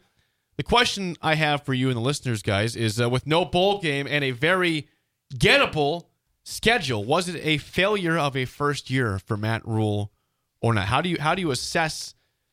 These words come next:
this season without a bowl game and what was, what we all agreed to, a very gettable schedule ahead of what's gonna be tough now with all the teams entering the Big Ten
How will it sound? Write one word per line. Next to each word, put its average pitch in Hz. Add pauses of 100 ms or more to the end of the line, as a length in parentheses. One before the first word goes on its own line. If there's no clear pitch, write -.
(100)
this 143
season 143
without 131
a 120
bowl 123
game 123
and 113
what 120
was, 117
what 113
we 127
all 135
agreed 214
to, 139
a 135
very 151 (480)
gettable 120 (280)
schedule 110
ahead 117
of 117
what's 120
gonna 127
be 120
tough 160
now 113
with 107
all 123
the 113
teams 113
entering 120
the 98
Big 107
Ten 92